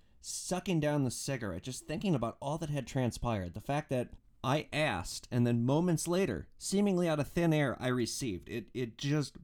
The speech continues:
blew my mind, and reinforce the idea that maybe, just maybe,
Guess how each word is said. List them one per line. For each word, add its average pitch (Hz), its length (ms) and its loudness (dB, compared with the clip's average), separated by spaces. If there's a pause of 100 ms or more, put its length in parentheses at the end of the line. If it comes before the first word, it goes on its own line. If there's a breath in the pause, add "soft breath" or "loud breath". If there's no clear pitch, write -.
blew 175 400 4
my 170 180 6
mind, 147 480 4 (360)
and 127 160 2
reinforce 156 600 2
the 156 160 0
idea 127 480 6
that 107 320 2 (340)
maybe, 170 580 4
just 185 760 0
maybe, 151 680 -2